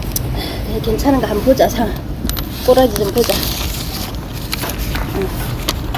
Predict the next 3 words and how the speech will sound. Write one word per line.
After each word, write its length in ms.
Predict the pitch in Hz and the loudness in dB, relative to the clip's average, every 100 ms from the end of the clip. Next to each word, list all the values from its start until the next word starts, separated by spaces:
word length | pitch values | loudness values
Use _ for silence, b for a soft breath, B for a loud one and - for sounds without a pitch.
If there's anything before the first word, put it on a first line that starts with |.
| - - - - - - - - - - - - | -2 -2 -4 -4 -4 -6 -6 -6 -6 -4 -4 -2
괜찮은가 480 | 226 220 254 247 233 | -2 2 2 4 4
보자. 260 | 233 262 269 254 247 240 240 247 - - - - - - - - - - - - - - - - - - - | 4 6 6 8 6 4 6 4 4 -2 -2 -6 -4 -6 -4 -6 -4 -6 -2 2 2 0 -2 0 0 2 2
응. 160 | 240 | 2